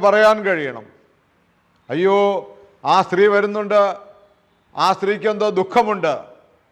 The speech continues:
ഇത് തിരിച്ചറിയാൻ കഴിയണം. അങ്ങ് ദൂരെ നിന്ന് വന്ന ശൂനൻകാരി സ്ത്രീയെ എലീഷ കണ്ടിട്ട് പറയുകയാണ്, ഭൃത്യൻ ഗഹാസിയോട് പറയുകയാണ്, "ചെന്ന് വിശേഷം തിരക്കുക, ആ സ്ത്രീക്ക് എന്തോ വലിയ സങ്കടമുണ്ട്." മറ്റുള്ളവരുടെ മുഖത്ത്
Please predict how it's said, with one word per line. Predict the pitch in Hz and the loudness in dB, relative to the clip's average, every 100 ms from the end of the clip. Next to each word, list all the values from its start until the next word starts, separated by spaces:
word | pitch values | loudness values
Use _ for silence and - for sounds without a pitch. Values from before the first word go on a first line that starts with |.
| _ _ _ _ _ _ 147 | _ _ _ _ _ _ -6
ഇത് | 175 185 | -4 0
തിരിച്ചറിയാൻ | 196 196 214 196 190 175 | -2 0 -2 0 -2 -2
കഴിയണം. | 156 131 117 107 _ _ _ _ - | -6 -6 -12 -18 _ _ _ _ -14
അങ്ങ് | 143 180 | -10 -2
ദൂരെ | 185 202 208 214 214 | 0 2 2 2 0
നിന്ന് | 202 202 | -2 -4
വന്ന | 202 214 208 - - - _ _ | -2 -2 -2 -4 -16 -20 _ _
ശൂനൻകാരി | 160 202 220 208 208 208 196 | -2 0 0 2 0 0 -4
സ്ത്രീയെ | 202 208 214 208 - - - _ _ 147 | -4 2 2 0 -4 -14 -20 _ _ -4
എലീഷ | 190 208 214 208 | -2 0 0 0
കണ്ടിട്ട് | 202 214 214 208 | 0 0 -2 0
പറയുകയാണ്, | 208 208 202 202 202 160 | 0 2 2 2 -2 -2
ഭൃത്യൻ | 214 208 214 202 - - _ 151 | -4 -2 -4 -6 -18 -20 _ -8
ഗഹാസിയോട് | 180 214 208 214 214 208 | 2 2 4 2 2 0
പറയുകയാണ്, | 208 208 208 208 202 | 0 0 2 0 -2
"ചെന്ന് | 190 202 214 190 | -6 -4 -2 -2
വിശേഷം | 214 214 214 196 | 0 0 -2 -4
തിരക്കുക, | 202 175 202 208 196 - - - _ 143 | -4 -2 2 2 2 -2 -16 -20 _ 0
ആ | 190 202 | 0 2
സ്ത്രീക്ക് | 196 208 170 202 | 0 0 0 -2
എന്തോ | 190 208 214 202 185 - - 156 | 0 0 2 0 -2 -14 -12 -6
വലിയ | 170 190 185 | -2 0 -2
സങ്കടമുണ്ട്." | 170 170 165 131 104 92 127 - _ _ _ | -2 0 -2 -2 -12 -16 -20 -20 _ _ _
മറ്റുള്ളവരുടെ | 110 160 175 180 196 190 | -10 -2 2 4 4 0
മുഖത്ത് | 190 202 190 | 2 0 2